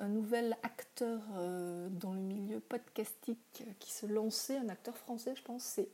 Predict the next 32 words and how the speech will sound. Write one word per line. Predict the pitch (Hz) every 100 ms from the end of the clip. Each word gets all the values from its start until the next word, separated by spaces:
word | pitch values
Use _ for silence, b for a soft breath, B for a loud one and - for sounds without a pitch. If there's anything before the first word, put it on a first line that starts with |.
| -
Ocha. | 262 247 - 240 294 - B B B B B B B
J'avais | - 208 202
vite | 196 190 254 330
fait | - 294
vu | 277 285
un | 262
lien, | 247 254 269 269 233
euh, |
circuler | 202 - 226 - 247 254
sur | 254 233 208
le, | 202
euh, | 202 190 180 180 185 196
Discord | 196 214 - 247 302 202 185 214
des | 196
streetcasters. | 196 - 226 - 196 - 254 330 - - - - - - - - _ - - - - -
Et | 226
donc, | 196 226 226 208
euh, | 185 185 180 180
il |
y | 196
avait, | 190 208 208 202
euh, | 190 165 -
avant | - 196
le | 220
lancement, | 220 208 - 226
il | 240
y | 220
avait | 202 208 214
une | 208 208
offre | 214 -
spéciale, | - - 196 - 202 214
voilà, | 185 180 190